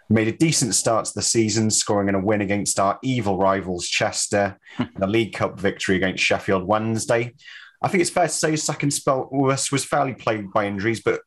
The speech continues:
Speaker 1: he always gave it his all when he pulled on the red shirt, and no one would have been hurting more when we fell through the trap door into the conference in two thousand and eight. I am, of course, talking about local lad Neil Roberts.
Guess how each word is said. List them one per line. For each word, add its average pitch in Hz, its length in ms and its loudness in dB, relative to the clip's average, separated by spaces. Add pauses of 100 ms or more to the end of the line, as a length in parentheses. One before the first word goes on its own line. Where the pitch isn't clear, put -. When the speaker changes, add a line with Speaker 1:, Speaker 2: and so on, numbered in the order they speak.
(160)
Speaker 1:
he 120 100 4
always 123 240 2
gave 117 300 2
it - 140 -2
his 107 140 -2
all 104 180 2
when 95 120 2
he 95 60 0
pulled 101 280 0
on 98 120 2
the 98 60 0
red 92 240 0
shirt, - 460 -2 (440)
and 107 120 4
no 123 80 4
one 120 140 0
would 113 100 2
have 104 80 -4
been 104 140 0
hurting 104 440 -2
more 98 340 2
when 104 140 0
we 101 120 0
fell 101 240 0
through 101 160 -6
the 95 60 -4
trap - 360 -2
door 101 140 2
into 95 180 0
the 98 80 0
conference 95 500 -2
in 98 120 4
two 95 160 0
thousand 95 400 0
and 92 100 0
eight. 87 220 -2 (580)
I 95 80 2
am, 131 160 2
of 117 80 -2
course, 113 340 0
talking 113 200 0
about 104 240 2
local 131 340 0
lad 98 280 2
Neil 101 340 0
Roberts. - 680 -2